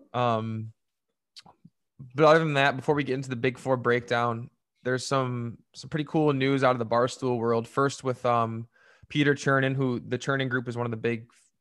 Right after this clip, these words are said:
I don't wanna call it founders, but big investors in Barstool, and Erica Nardini, obviously the C E O.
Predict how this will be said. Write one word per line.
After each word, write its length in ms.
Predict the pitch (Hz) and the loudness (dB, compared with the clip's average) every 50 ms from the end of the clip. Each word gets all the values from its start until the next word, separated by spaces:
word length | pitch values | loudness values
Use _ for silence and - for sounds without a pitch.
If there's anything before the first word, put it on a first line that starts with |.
| - - _ _ - | -20 -20 _ _ -8
I 60 | 120 | -6
don't 60 | 123 | -4
wanna 120 | 123 113 107 | -4 -4 -6
call 160 | 120 120 - | -6 -8 -8
it 60 | - | -4
founders, 360 | - 123 117 113 113 113 110 | 0 0 0 0 0 -4 -4
but 120 | 120 110 110 | -6 -4 -2
big 160 | 131 127 120 | -2 0 0
investors 540 | 117 117 110 120 117 - - 131 123 113 - | 0 0 0 0 -2 -2 -4 -6 -6 -6 -6
in 180 | 113 120 113 | -8 -6 -2
Barstool, 520 | 113 113 110 - - - 117 113 113 110 - | -2 -2 -2 -4 -6 -8 -8 -6 -6 -6 -6
and 100 | 113 110 | -6 -4
Erica 260 | 117 120 123 - 135 | -4 -4 -4 -4 -4
Nardini, 600 | 127 120 110 110 107 113 113 110 110 110 113 117 120 _ _ _ - | -4 -2 -2 -2 -2 -4 -4 -4 -4 -6 -8 -10 -14 _ _ _ -10
obviously 300 | - 110 110 - 120 110 | -10 -10 -10 -10 -12 -14
the 60 | 113 | -12
C 300 | - - 120 90 107 113 | -10 -10 -8 -6 -2 0
E 80 | 120 | 2
O. 240 | 117 117 110 110 - | 2 4 2 0 -2